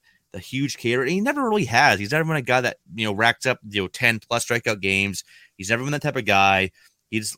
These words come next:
induces weak contact. He can get, saw guys off with that sinker. That slider is, is a,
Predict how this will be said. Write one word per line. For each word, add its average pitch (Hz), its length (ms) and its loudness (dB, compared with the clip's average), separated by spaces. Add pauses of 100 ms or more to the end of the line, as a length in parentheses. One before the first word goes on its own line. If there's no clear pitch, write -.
induces 113 540 -4
weak 110 520 -4
contact. 117 460 0
He 110 60 -8
can 101 120 -6
get, - 200 -6
saw 117 240 4
guys 123 240 0
off 123 140 0
with 117 100 -10
that 120 140 2
sinker. 104 540 0 (260)
That 78 100 -10
slider 117 400 2
is, 107 200 -6
is 123 240 -2
a, 117 100 -2